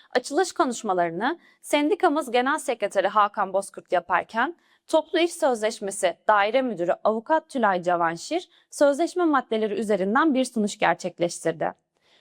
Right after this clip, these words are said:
Şube başkanlarımızın da bulunduğu toplantı, üyelerimizin katkıları,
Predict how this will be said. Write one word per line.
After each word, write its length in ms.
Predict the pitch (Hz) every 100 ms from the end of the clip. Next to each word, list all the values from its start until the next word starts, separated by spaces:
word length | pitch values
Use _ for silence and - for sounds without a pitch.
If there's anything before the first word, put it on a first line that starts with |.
| -
Şube 340 | - 277 302
başkanlarımızın 920 | 320 311 - 277 277 277 285 277 311
da 120 | 262 196
bulunduğu 380 | 185 175 170
toplantı, 760 | 165 175 - 180 175 170 277 349 _ _ -
üyelerimizin 640 | 285 294 311 302 330 339
katkıları, 720 | 339 254 - - 180 175 185